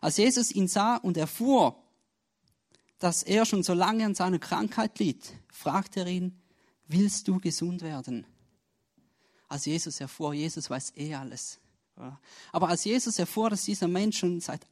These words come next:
achtunddreißig Jahren krank ist, fragte er ihn, „Hey, willst du gesund werden?“ Also stell dir diese Situation vor. Der Typ seit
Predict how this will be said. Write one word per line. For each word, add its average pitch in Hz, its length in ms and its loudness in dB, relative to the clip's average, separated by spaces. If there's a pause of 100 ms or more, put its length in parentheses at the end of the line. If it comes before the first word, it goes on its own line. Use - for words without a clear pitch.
achtunddreißig 180 1500 -4
Jahren 151 640 -2 (420)
krank 165 360 -8
ist, - 380 -8 (160)
fragte - 460 -8
er 160 80 -6
ihn, 160 220 -6 (160)
„Hey, 175 380 -2 (680)
willst 220 440 4
du 214 160 8
gesund 196 380 4
werden?“ 135 420 2 (800)
Also 185 160 4
stell 214 160 6
dir 226 100 8
diese 190 220 0
Situation 180 560 0
vor. 135 260 -2 (280)
Der 156 100 -2
Typ 240 460 0
seit - 240 -8